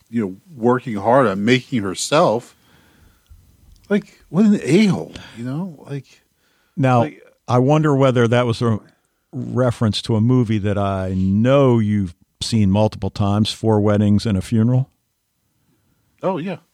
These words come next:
Speaker 2: Andie MacDowell, doesn't she, does, somewhere something comes up about a meringue. Uh, I think she,
Speaker 1: Really?
Speaker 2: I think, uh, Hugh Grant is with her and she's looking at wedding dresses. And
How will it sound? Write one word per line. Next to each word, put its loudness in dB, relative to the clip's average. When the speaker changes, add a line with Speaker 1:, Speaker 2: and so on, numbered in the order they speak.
Speaker 2:
Andie 4
MacDowell, 2
doesn't 0
she, -6
does, -10
somewhere -2
something 0
comes 0
up 0
about 0
a 0
meringue. 0
Uh, -4
I -4
think -2
she, -6
Speaker 1:
Really? 0
Speaker 2:
I 0
think, 0
uh, 4
Hugh 2
Grant 2
is -2
with -2
her 2
and 0
she's -6
looking 0
at -4
wedding 2
dresses. 0
And -2